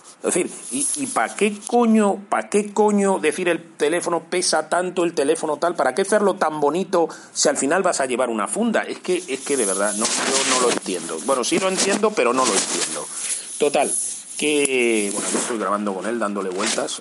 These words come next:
a la pantalla. Eh, problemas, eh, de hoy, eh, problemas que hoy, de ho-, de hoy que sa-, que lo he sacado, que lo he sacado a pasear al Xiaomi, aparte de que es enormemente resbaloso, que problemas con el teclado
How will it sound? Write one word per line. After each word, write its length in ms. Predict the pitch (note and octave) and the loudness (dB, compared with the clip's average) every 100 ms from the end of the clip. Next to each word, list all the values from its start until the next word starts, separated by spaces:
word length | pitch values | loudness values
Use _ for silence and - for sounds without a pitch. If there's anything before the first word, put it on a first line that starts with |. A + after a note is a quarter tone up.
| - | -10
a 80 | A2 | -6
la 100 | G#2 | -4
pantalla. 500 | G#2 G2+ - C#3 E3+ - - - - - - - - | -2 -2 -2 2 0 0 -10 -12 -10 -10 -14 -6 2
Eh, 460 | D#3 D3+ D3 C#3+ C3+ | 4 6 6 4 2
problemas, 1200 | D3+ D3 E3 F#3 G3 G3 G3 F#3+ F#3 - - D#3 | 2 4 4 2 4 4 6 4 2 -2 -4 0
eh, 220 | D#3 C#3+ C3+ | 4 4 6
de 100 | C#3+ | 4
hoy, 240 | C#3 - - - | 4 0 -8 -10
eh, 100 | B2 | -6
problemas 360 | A#2 A2 C3+ - | -2 0 0 0
que 120 | C3 | 2
hoy, 140 | C3 | 2
de 220 | B2 A#2+ B2 | 2 2 2
ho-, 160 | B2+ - - | 2 -2 -6
de 140 | B2+ C3+ | 2 4
hoy 240 | D3+ D#3 - - | 4 0 -8 -2
que 140 | C#3 | 0
sa-, 260 | - C#3 - | 0 -2 -2
que 120 | B2+ | 2
lo 100 | C3+ | 2
he 20 | |
sacado, 540 | - A#2+ C#3 C3+ D#3 - | 2 0 2 2 0 -2
que 80 | A2 | -4
lo 60 | |
he 40 | A2 | -2
sacado 240 | A#2 A#2 | 0 0
a 40 | A2 | 2
pasear 460 | A#2 - A2+ C3+ - | 0 0 0 0 -2
al 100 | A#2 | -4
Xiaomi, 460 | - A#2 C3 E3+ - - - | 0 0 0 -2 -6 -12 -6
aparte 460 | A2 B2 B2 C3+ C#3+ | 0 2 2 4 2
de 120 | A2+ | 2
que 120 | C3 | 0
es 160 | - - | 0 -2
enormemente 600 | B2+ B2 C3 B2 B2 B2 | -2 0 0 0 0 0
resbaloso, 640 | A2+ G2+ G#2 D#3 - C#3 - - - - - - - - | 0 0 2 2 2 0 -2 -6 -14 -16 -18 -20 -20 -10
que 560 | - B2 A#2+ A#2 A2+ A2+ | -2 2 4 4 4 2
problemas 380 | A#2+ B2 D3 D#3 | 2 2 2 2
con 100 | F3 | 0
el 80 | D3+ | 0
teclado 460 | C#3+ D3 D#3 E3+ | 2 2 2 0